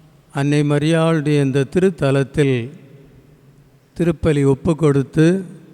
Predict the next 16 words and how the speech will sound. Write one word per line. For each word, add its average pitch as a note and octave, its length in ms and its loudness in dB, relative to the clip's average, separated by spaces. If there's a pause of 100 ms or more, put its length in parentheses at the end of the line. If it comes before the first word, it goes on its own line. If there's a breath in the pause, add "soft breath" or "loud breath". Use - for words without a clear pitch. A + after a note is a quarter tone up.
(680)
கொடியேற்றம் D#3+ 720 2
செய்து, D3+ 680 0 (800)
இந்த D3 540 2 (100)
திருவிழா F#3+ 520 0
தயாரிப்பு D#3+ 680 -2
நாட்களை C#3 560 2
நாம் C3 500 2 (100)
தொடங்குகின்றோம். B2+ 1040 0 (2250 soft breath)
இந்த C#3 600 0 (920)
ஒன்பது D#3 500 0
நாட்கள் C#3+ 680 -2 (420)
நவ C#3 320 -2
நாட்களாக C#3 720 -2
நமக்கு C3 380 -2
இருக்கப் C3+ 420 -2
போகின்றன. C#3+ 600 -2